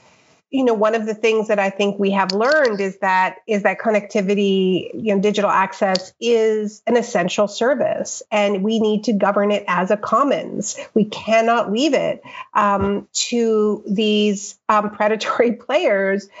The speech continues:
whose business model, uh, was to actually give us the illusion of a commons, right? So, like, for the first few years, this is why it's sort of interesting. I was thinking about Trump.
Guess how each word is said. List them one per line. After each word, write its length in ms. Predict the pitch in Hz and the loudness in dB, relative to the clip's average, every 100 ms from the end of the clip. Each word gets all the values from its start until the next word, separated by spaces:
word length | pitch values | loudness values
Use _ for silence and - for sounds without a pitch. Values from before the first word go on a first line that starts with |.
| - _ | -20 _
whose 380 | 269 269 262 254 | -2 0 0 0
business 560 | 185 269 269 294 277 | 0 0 0 -2 -2
model, 680 | 190 185 180 175 180 185 - _ _ _ - | 0 2 4 2 2 -2 -6 _ _ _ -4
uh, 160 | 180 - 180 - - | -2 0 0 -2 0
was 500 | 247 240 233 233 - | 2 4 2 -2 -10
to 640 | - 247 220 208 202 202 _ _ _ _ _ _ | -4 0 2 2 0 -4 _ _ _ _ _ _
actually 400 | 254 320 - 349 | -2 -2 -2 0
give 120 | 302 | 0
us 140 | 302 302 | 0 -2
the 140 | 285 | -4
illusion 600 | - 220 240 330 311 294 214 | -2 -2 0 0 0 0 0
of 100 | 175 | -2
a 60 | |
commons, 720 | 165 - 170 165 - 196 - - | -4 -2 0 0 -4 -6 -6 -2
right? 300 | 175 254 254 | 0 0 0
So, 160 | 226 | 0
like, 220 | 208 208 | 0 -2
for 100 | - | 0
the 100 | 226 | 0
first 320 | 226 262 262 - | 0 0 -2 -4
few 140 | 233 | 0
years, 200 | 240 202 | 2 2
this 200 | 226 294 | 0 -2
is 80 | 339 | 0
why 160 | 269 | 0
it's 160 | 208 - | 0 0
sort 100 | 262 | -2
of 80 | 214 | 0
interesting. 400 | 208 254 - 202 | 0 -2 0 0
I 40 | |
was 100 | 185 | 0
thinking 240 | 233 240 226 | 0 0 2
about 240 | 202 190 | 0 -2
Trump. 340 | - 214 202 | 0 2 0